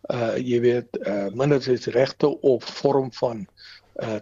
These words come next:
tribalism, as ek 'n Engelse woord moet gebruik, wil aanmoedig. Al wat ek net sê is, eh, hierdie ouens het verseker, eh, nie net, eh, jy weet, Suid-Afrika eers gestel in die prosesie, maar ook toegesien dat hulle eie,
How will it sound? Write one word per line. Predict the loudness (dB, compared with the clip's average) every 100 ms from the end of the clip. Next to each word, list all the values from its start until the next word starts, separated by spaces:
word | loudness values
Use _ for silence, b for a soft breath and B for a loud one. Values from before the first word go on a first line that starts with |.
| 0
tribalism, | 2 2 4 2 2 0 -2
as | -6
ek | -2
'n | 2
Engelse | 2 2 0
woord | -2 -2
moet | -4
gebruik, | -2 0 0
wil | 0 2
aanmoedig. | 2 2 -2 -8 -4
Al | 2
wat | 2 0
ek | -6
net | -6
sê | 0 0 0 -2
is, | -4 -6 _ B B B B
eh, | -8 -4 -2
hierdie | 2 4 4 2
ouens | 0 0
het | -2 -2
verseker, | -4 0 2 2 2 -4 -6 -6
eh, | -4 0
nie | 2 4
net, | 2 0 -8 _ _ _ -8
eh, | -4 0 0 0 0
jy | 2
weet, | 4 2 0
Suid-Afrika | -2 2 2 2 0
eers | -2 -2 -4
gestel | -4 -2
in | -2
die | -6 -6
prosesie, | -2 0 2 2
maar | 0 0 2
ook | 0 0
toegesien | 0 0 0 -6 -8 -14 B B
dat | -4 0
hulle | 2 4
eie, | 6 4